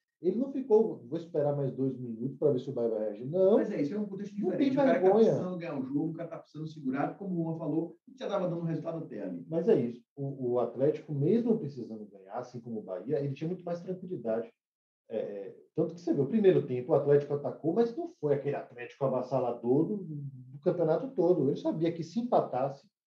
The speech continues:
Speaker 1: tava tranquilo ainda.
Speaker 2: É.
Speaker 1: Ele ainda tinha uma boa vantagem, ia jogar em casa, com o Mineirão lotado. Outro empate em casa domingo garantiria o título.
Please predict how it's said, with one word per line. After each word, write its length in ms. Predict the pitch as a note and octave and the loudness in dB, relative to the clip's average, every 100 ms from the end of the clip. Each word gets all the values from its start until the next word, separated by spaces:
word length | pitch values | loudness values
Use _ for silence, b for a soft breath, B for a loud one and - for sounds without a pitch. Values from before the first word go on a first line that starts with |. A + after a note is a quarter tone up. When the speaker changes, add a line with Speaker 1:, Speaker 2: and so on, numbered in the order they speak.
| _ - | _ -4
Speaker 1:
tava 220 | C4+ D4 | -2 0
tranquilo 460 | - C4+ G#3+ A3+ F#3 | 0 0 2 4 4
ainda. 300 | D#3+ C3+ A2 | 4 0 -4
Speaker 2:
É. 100 | A#2+ | -4
Speaker 1:
Ele 100 | D3 | -4
ainda 180 | - G#3+ | 0 2
tinha 120 | A3+ | 6
uma 80 | A3+ | 6
boa 200 | E3 F3+ | 8 6
vantagem, 640 | D3+ - A#2+ A#2+ A#2 C#3 - _ _ - | 6 0 0 0 -2 -10 -18 _ _ 2
ia 140 | G#3+ | 4
jogar 220 | F3+ D3 | 4 2
em 100 | C#3 | -2
casa, 320 | - B2 A#2+ B2+ | -4 -6 -6 -8
com 100 | E3 | -4
o 60 | |
Mineirão 320 | E3 D3 C3+ | 0 2 2
lotado. 560 | B2+ A2 G2+ G#2 G#2+ A2+ _ _ - | 0 -2 -6 -8 -10 -12 _ _ 4
Outro 320 | G#3 A3+ - | 6 6 4
empate 480 | C#3+ - C#3 C#3 B2 | -2 2 2 2 -6
em 60 | |
casa 340 | - A2+ G#2+ G#2+ | -6 -4 -4 -6
domingo 480 | A2+ A2 A2+ G#2+ - - | -10 -10 -10 -10 -10 2
garantiria 520 | E3 E3 D#3+ D3 C#3 | 4 4 2 -2 -2
o 60 | - | -2
título. 380 | C3 B2 G#2+ | -6 -14 -14